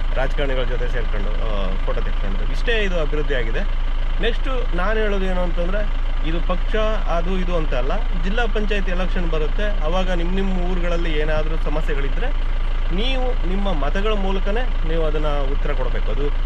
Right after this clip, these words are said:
ಬರೀ ಸಾಗರ ತಾಲೂಕಿನ ಒಂದು ಹಳ್ಳಿ ಅಂತ ಅಲ್ಲ, ಯಾವುದೇ ಮಲೆನಾಡು ಪ್ರದೇಶ, ಚಿಕ್ಕಮಗಳೂರು, ಮಡಿಕೇರಿ, ಆ, ನಮ್ಮ ಹಾಸನ, ಆ, ಎಲ್ಲಿ ಇರ್ಬೋದು, ಮ-, ದಕ್ಷಿಣ ಕನ್ನಡ ಇರ್ಬೋದು, ಉತ್ತರ ಕನ್ನಡ, ಯಾವುದೇ ಜಿಲ್ಲೆಗಳಲ್ಲಿ ಮಲೆನಾಡಿನ ಈ ಥರ ಸಮಸ್ಯೆಗಳಲ್ಲಿ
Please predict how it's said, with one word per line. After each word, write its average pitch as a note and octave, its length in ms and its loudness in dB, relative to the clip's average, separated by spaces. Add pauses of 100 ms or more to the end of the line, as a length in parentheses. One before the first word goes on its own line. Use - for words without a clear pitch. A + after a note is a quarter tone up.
(200)
ಬರೀ E3 260 0
ಸಾಗರ D3+ 340 0
ತಾಲೂಕಿನ D3+ 360 0
ಒಂದು C#3 220 0
ಹಳ್ಳಿ C3 180 0
ಅಂತ B2 200 0
ಅಲ್ಲ, A2+ 200 0 (160)
ಯಾವುದೇ B2+ 320 0
ಮಲೆನಾಡು C#3 420 0
ಪ್ರದೇಶ, - 280 0
ಚಿಕ್ಕಮಗಳೂರು, - 800 0 (400)
ಮಡಿಕೇರಿ, G#2+ 460 0 (640)
ಆ, A2 280 0
ನಮ್ಮ A2 280 0 (520)
ಹಾಸನ, A#2+ 280 0 (640)
ಆ, A2+ 260 0
ಎಲ್ಲಿ E3+ 320 0
ಇರ್ಬೋದು, D#3 760 0
ಮ-, B2 160 0
ದಕ್ಷಿಣ E3+ 280 0
ಕನ್ನಡ C#3+ 240 0
ಇರ್ಬೋದು, B2 340 0
ಉತ್ತರ A2+ 260 0
ಕನ್ನಡ, C#3+ 260 0
ಯಾವುದೇ G3+ 440 0
ಜಿಲ್ಲೆಗಳಲ್ಲಿ E3 580 0
ಮಲೆನಾಡಿನ D3+ 460 0
ಈ C#3+ 140 0
ಥರ - 160 0 (100)
ಸಮಸ್ಯೆಗಳಲ್ಲಿ A#2+ 540 0